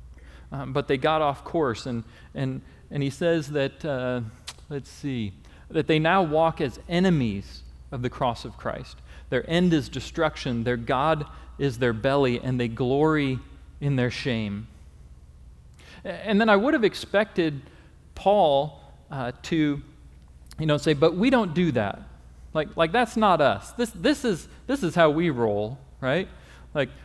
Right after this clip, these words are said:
we don't glory in shame. We, we glory in this, and we don't set our minds on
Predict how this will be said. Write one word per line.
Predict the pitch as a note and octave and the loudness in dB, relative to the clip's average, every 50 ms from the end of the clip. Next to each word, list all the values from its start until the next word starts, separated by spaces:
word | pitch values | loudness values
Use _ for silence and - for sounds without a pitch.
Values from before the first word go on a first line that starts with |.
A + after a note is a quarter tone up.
| - | -6
we | - A#3+ D4+ | -2 2 2
don't | B3+ F3 D3 | 2 2 4
glory | C#3 D#3 D3+ D3 D3 | 4 4 4 4 2
in | C#3+ C#3+ | 0 -2
shame. | - - F#3+ G#3 A3+ A3+ | -2 -2 -2 0 0 0
We, | C4 C#4+ B3 G#3+ - - | 0 0 -2 -4 -4 -4
we | C#4 B3+ | -4 -2
glory | D3+ D3+ D#3+ F3 F#3 F#3 F#3+ | 0 2 2 2 2 0 0
in | G3 G#3 | 0 2
this, | C4+ A#3+ E3 C3 - - | 2 2 2 0 -2 -4
and | D#3+ | -4
we | F3 A#3 | -2 0
don't | C4 B3 E3+ D3+ | 0 -2 -2 -2
set | - - E3 | -4 -2 0
our | D3+ D3 | 0 0
minds | D3 D3+ D3+ D3+ D#3 D3+ C#3+ | 2 0 0 0 0 -2 -2
on | D#3 D3+ D3+ D3+ D3+ | -2 0 -2 -2 -4